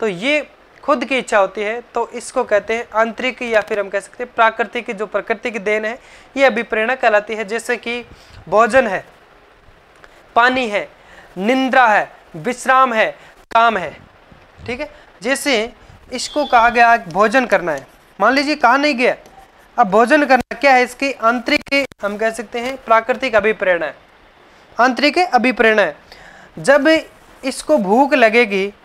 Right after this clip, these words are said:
अंदर से भूख लगेगी, स्वयं की इच्छा है कि मुझे ये खाना चाहिए तो ये खाएगा, अन्यथा इसको कहा जाए कि ये चीज़ खाओ, ज़बरदस्ती खाएगा,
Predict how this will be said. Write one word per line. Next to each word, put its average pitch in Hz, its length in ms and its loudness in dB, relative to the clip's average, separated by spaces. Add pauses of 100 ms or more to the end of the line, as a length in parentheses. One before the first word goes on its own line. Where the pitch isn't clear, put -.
(520)
अंदर 269 320 4
से 277 220 2
भूख 233 300 -2
लगेगी, 214 520 0 (480)
स्वयं 294 360 2
की 285 160 0
इच्छा 277 260 0
है 285 100 6
कि 294 140 -6
मुझे 269 300 -4
ये 269 180 -2
खाना 240 400 0
चाहिए 226 460 -2 (800)
तो 277 120 2
ये 277 140 2
खाएगा, 208 540 2 (680)
अन्यथा 302 360 2
इसको 302 300 -2
कहा 254 320 4
जाए 233 300 2 (400)
कि 254 80 -2
ये 254 240 0
चीज़ 254 280 -2
खाओ, 208 360 4 (500)
ज़बरदस्ती 214 460 -2
खाएगा, 240 380 -2